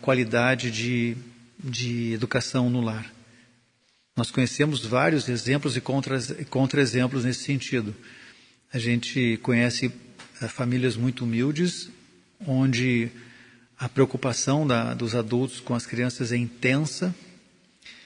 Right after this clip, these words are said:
e vemos famílias muito abastadas, onde a preocupação com, com seus filhos, eh, fica no nível do fornecimento de condições materiais.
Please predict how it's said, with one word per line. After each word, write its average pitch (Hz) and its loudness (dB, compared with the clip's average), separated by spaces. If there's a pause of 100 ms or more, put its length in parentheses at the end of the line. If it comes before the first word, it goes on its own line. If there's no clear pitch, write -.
(280)
e 160 6
vemos 151 2
famílias 147 4
muito 143 0
abastadas, 143 0 (220)
onde 131 2
a 131 4
preocupação 135 0
com, 123 -2 (260)
com 123 -4
seus 123 0
filhos, 139 -2 (840)
eh, 127 6
fica - 2
no 143 6
nível 139 6 (340)
do 127 -2
fornecimento 135 2
de 120 -4
condições 123 -2
materiais. 113 -2